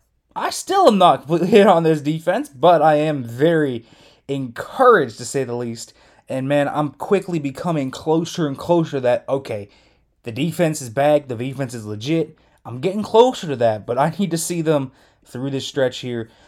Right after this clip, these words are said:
I think they're gonna get a really good test this week. I didn't expect Miami to test them that well, but Tyler Van Dyke looks really good, actually. So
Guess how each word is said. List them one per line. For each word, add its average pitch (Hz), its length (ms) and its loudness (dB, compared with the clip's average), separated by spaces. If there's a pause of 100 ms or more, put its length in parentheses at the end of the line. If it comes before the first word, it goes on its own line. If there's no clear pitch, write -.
(140)
I 131 100 -2
think 139 140 -2
they're 143 100 2
gonna 139 140 2
get 131 160 0
a 127 40 2
really 120 560 -2
good 139 300 0
test - 380 -2
this 147 240 -4
week. 190 200 -2
I 214 100 4
didn't 226 180 0
expect 220 480 0
Miami 202 320 0
to 190 80 -2
test 180 300 -6
them 190 220 -4 (320)
that 127 380 0
well, 151 680 -2 (300)
but 339 540 4
Tyler 202 240 4
Van 226 160 0
Dyke 214 220 2
looks 220 180 -6
really 156 260 0
good, 233 280 6
actually. 127 480 0
So 196 340 4